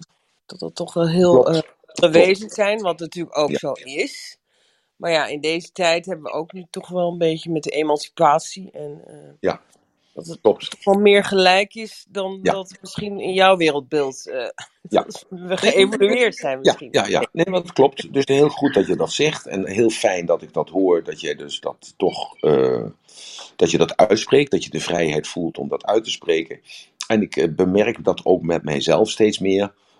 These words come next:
Speaker 2: eh, naar aanleiding van gisteren helemaal, dat we nu t-, drieënzeventig genders hebben. Eh, en ja, ik, en dat, dat, daar moet ik nog even aan wennen, want dat is een, dat zijn voor mij vastgeroeste overtuigingen dat er alleen maar mannen of vrouwen zijn. Dus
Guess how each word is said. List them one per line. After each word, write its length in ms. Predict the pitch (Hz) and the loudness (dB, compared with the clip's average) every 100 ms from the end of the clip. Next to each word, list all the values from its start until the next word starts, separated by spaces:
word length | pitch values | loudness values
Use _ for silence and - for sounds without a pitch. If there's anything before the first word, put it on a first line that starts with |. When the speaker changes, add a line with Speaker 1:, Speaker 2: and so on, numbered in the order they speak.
| _ | _
Speaker 2:
eh, 140 | 78 73 | -2 -2
naar 160 | 73 | -2
aanleiding 340 | 82 78 69 - | -2 -2 -4 -4
van 100 | 71 | -2
gisteren 420 | 92 82 71 71 | -2 -2 -2 -2
helemaal, 400 | 69 69 71 67 | -2 -2 -2 -4
dat 160 | 71 | -4
we 60 | 69 | -4
nu 160 | 67 64 | -4 -6
t-, 120 | 64 - | -12 -6
drieënzeventig 760 | 80 110 107 104 95 85 - | 2 2 4 4 4 0 -6
genders 420 | - 90 82 78 - | 0 0 2 0 0
hebben. 320 | 76 78 78 _ - - - _ _ | 0 -2 -6 _ -20 -20 -20 _ _
Eh, 380 | - 73 69 67 65 - | 0 4 4 2 -2 -4
en 100 | 76 | 0
ja, 240 | 82 65 - | 2 2 -2
ik, 240 | 78 - | -8 -6
en 200 | - 82 | -4 2
dat, 220 | 92 - 87 87 | 2 0 -6 -2
dat, 300 | 85 - - | 0 0 -6
daar 240 | - 90 92 | 0 2 4
moet 140 | 101 | 2
ik 60 | 82 | 0
nog 120 | - | 2
even 260 | 85 85 | 2 2
aan 200 | - 82 | 0 2
wennen, 300 | 80 80 80 - | 4 4 2 0
want 120 | 78 | -2
dat 160 | - | -2
is 160 | 85 82 | -2 -4
een, 200 | 76 71 | -8 -12
dat 320 | - - - | -14 -12 -10
zijn 240 | - 107 - | 0 0 0
voor 100 | 90 | -2
mij 160 | 78 | -2
vastgeroeste 600 | - 101 - 80 92 95 | -2 -2 -4 -6 -2 4
overtuigingen 600 | 82 80 - 92 85 78 76 | 4 2 0 0 0 -4 -8
dat 160 | 80 | -6
er 60 | 73 | -4
alleen 260 | 82 78 | -4 -4
maar 100 | 73 | -6
mannen 260 | 76 76 73 | -6 -6 -6
of 100 | - | -6
vrouwen 360 | - 101 80 69 | 0 2 2 -2
zijn. 260 | 55 - _ _ _ _ _ _ - - | -10 -14 _ _ _ _ _ _ -10 -2
Dus 260 | - 98 | 2 2